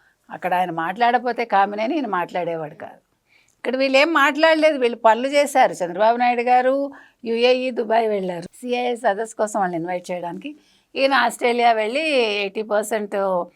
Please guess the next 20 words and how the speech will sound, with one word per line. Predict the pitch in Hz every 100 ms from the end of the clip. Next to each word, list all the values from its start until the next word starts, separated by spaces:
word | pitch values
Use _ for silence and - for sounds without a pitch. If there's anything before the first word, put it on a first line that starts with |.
| _ _ _
ఒక | 180 185
ఆక్వా | 185 180 190 208 202 190 185
ఇదికి | 175 180 -
సంబంధించి | 175 175 175 170 160 254 359 - _ _ _
అంతా | 202 208 220
తీసుకుని | 208 208 - 208
వచ్చారు. | 180 - 147 - - _ _ _ _ -
అంతకుముందు | 240 240 240 277
సుందర్ | 247 220 226
పిచాయ్ | 226 214 190 185
తోటి | 180 180
మాట్లాడి | 190 202 214 285
అది | 392 202
తీసుకొచ్చారు. | 190 175 160 - 147 - - - _ _ _
ఇన్ని | 190 202 196
జరుగుతూ | 170 160 165 214 339
ఉంటే | 233 190 165 156 175
ఎక్కడ | 175 160 139 - _ 226 233
ఉద్యోగాలు | 226 190 220 220 214 196
వచ్చేస్తాయో, | 190 190 175 - 170 156 165 160